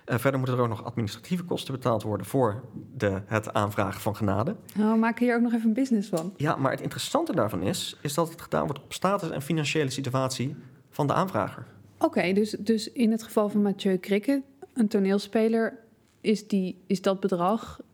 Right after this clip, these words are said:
Speaker 2: neem ik aan, lager dan als dat iemand is in de
Speaker 1: Ja, als dat
Speaker 2: gegoede
Speaker 1: een, eh,
Speaker 2: burgerij.
Speaker 1: en, en dat is dus ook het mooie van deze genadebrieven. Daar zitten soms mensen tussen,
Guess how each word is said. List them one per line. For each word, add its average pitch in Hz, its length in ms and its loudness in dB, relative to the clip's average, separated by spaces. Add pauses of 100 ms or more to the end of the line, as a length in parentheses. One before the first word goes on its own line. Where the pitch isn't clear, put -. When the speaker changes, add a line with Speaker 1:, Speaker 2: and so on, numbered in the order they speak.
Speaker 2:
neem 185 400 2
ik 190 100 0
aan, 180 140 2
lager 190 360 0
dan 185 160 -2
als 175 160 -4
dat 185 140 -6
iemand 180 300 0
is 175 180 -4
in 175 120 0
de 175 60 -2 (100)
Speaker 1:
Ja, 147 160 -2 (160)
als - 160 -2
dat - 120 0
Speaker 2:
gegoede 104 260 -2
Speaker 1:
een, 101 60 0
eh, 101 60 0
Speaker 2:
burgerij. 131 200 -4
Speaker 1:
en, 120 120 -2
en 123 120 0
dat 139 140 -2
is 131 80 -4
dus 123 160 0
ook 110 80 2
het 113 100 -2
mooie 131 320 2
van 113 120 -2
deze 110 200 -2
genadebrieven. 120 560 -2
Daar 123 80 -2
zitten 143 240 -4
soms - 240 -2
mensen 104 320 -4
tussen, 117 320 -6